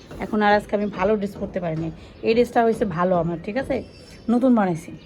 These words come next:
তো এই পুরান ড্রেসকে নতুন করার জন্য আমি কি করবো, এই ড্রেসের উন্নাটা নিলাম, এটা শুকাইছে,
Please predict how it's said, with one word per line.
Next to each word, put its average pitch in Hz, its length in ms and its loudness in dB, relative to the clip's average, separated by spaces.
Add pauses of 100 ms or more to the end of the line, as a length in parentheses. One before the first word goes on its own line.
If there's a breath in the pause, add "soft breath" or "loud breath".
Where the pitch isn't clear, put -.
(340 loud breath)
তো - 80 -2
এই 262 120 2
পুরান 302 300 6
ড্রেসকে 262 260 0
নতুন 285 300 2
করার 277 240 4
জন্য 247 200 2
আমি 233 140 -2
কি 240 120 -2
করবো, 226 240 0
এই 220 160 4
ড্রেসের 233 240 0
উন্নাটা 226 320 0
নিলাম, 208 220 -2
এটা 202 140 -4
শুকাইছে, 208 440 -4